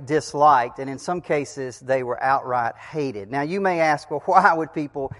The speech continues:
hate Christians?" Well, there was several reasons. Number one, uh, the Romans associated with them, them with Jews, right? Jesus was a Jew. The disciples were,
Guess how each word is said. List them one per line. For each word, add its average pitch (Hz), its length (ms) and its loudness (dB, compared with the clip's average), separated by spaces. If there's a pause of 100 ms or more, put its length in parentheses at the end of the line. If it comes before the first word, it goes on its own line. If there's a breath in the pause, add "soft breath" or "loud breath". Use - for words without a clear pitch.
(300 loud breath)
hate 156 220 -2
Christians?" 131 480 -6
Well, 147 100 2
there 160 140 6
was 160 100 -2
several 208 360 4
reasons. 117 360 -4
Number 233 200 2
one, 185 440 4 (400 loud breath)
uh, 151 320 6
the 151 100 -4
Romans 175 540 4
associated 160 840 -2
with 143 200 -4
them, 143 300 -2
them 143 320 -4
with 135 280 -2
Jews, 117 580 -10 (160)
right? 135 320 0
Jesus 139 480 -8
was 135 260 0
a 135 120 -2
Jew. 120 400 -8
The 104 100 -14
disciples 135 640 0
were, 123 320 -2